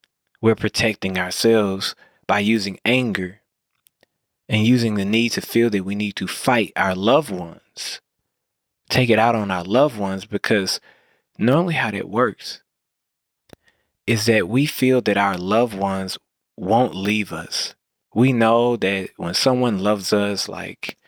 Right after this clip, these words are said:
they're really close to us, we feel that we can mistreat them. We feel that we can treat them wrong and they still will be there. We're so used to our loved ones always being there and taking our,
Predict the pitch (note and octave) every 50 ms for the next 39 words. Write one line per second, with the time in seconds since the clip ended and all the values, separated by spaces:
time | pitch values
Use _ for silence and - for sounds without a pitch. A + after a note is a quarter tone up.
0 | _ _ _ _ _ _ _ _ _ _ _ _ _ _ _ _ _ _ _ F#2+
1 | G#2+ G#2+ G2+ - F#2 F2+ G2 A2 A#2 A2+ G2 - - - F#2+ F#2 G2+ G2+ - -
2 | G2+ E2 F2+ A2 A2 G#2+ G#2 - - - _ _ - A2 A2+ G#2+ - - - C3
3 | C3 C3 B2+ A#2+ A2 G#2 F#2+ - _ _ _ _ _ _ _ _ _ _ _ _
4 | _ _ _ _ _ - - _ _ G#2+ G#2 G2 A2 B2 B2 - A2+ G#2 G2+ F#2
5 | - _ _ _ G2 G#2+ G#2+ A#2+ B2 B2+ - - - - A2+ G2+ - - - B2+
6 | A#2+ A2 G2 F#2+ F#2+ - - C3+ C#3 C3 B2 G2 F#2 G#2+ G#2+ - G2+ F#2 - -
7 | - A#2 G#2 - - G#2+ G#2 G2 F2+ F2+ F#2+ G#2 G#2+ G#2+ G2 F2+ F2 E2+ F2+ -
8 | _ _ _ _ _ _ _ - - _ - A2 G#2 G#2 G#2+ G#2 - - - -
9 | A#2+ A#2 G#2+ G2+ F#2+ E2+ G#2 G2 F#2 D#2+ D2+ D2 D2 E2+ - - _ _ _ _
10 | _ _ _ _ - G#2 G#2+ - - - A#2+ A2+ G2+ G#2 A2 G#2 - - - G2+
11 | G2 F#2 F#2+ F#2+ F#2 F#2 G2 G#2+ A#2 A#2+ G#2+ G2 G2 G2 G2 G2 F#2+ - - G#2
12 | A#2 B2 C3+ A#2+ A2+ - A2+ A2+ A2 G#2 G2+ G2 G2 F#2+ F#2 G2 - - A#2 A2
13 | - - F#2+ F#2+ F#2 F#2 F#2 F2 E2+ E2+ -